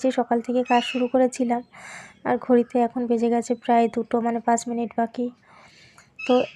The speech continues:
একঘেয়ে কাজ করে গেছি, একটা মিনিটও এক জায়গায় বসিনি। তারপরে শরীরটা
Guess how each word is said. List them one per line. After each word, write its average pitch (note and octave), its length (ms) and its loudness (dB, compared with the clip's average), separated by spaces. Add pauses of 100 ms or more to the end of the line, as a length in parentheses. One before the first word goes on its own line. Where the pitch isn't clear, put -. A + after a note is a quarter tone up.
একঘেয়ে C#4 420 2
কাজ C4 220 4
করে B3 300 2
গেছি, A#3 240 2 (160)
একটা - 220 -2
মিনিটও A#3 360 -4
এক A3+ 140 -2
জায়গায় A#3+ 300 2
বসিনি। A#3+ 440 -2 (800)
তারপরে B3 420 2 (480)
শরীরটা B3 360 4